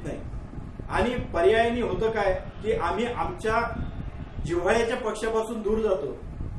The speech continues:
आणि ह्या ठिकाणी जे निव-, उमेदवार निवडून येतात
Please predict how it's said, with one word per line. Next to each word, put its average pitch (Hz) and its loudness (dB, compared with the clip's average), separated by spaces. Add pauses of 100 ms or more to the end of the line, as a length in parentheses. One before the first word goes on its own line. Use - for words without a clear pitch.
(220)
आणि 226 4 (280)
ह्या 185 4
ठिकाणी 202 4
जे 208 4
निव-, 190 2
उमेदवार 196 4
निवडून 208 2
येतात 190 0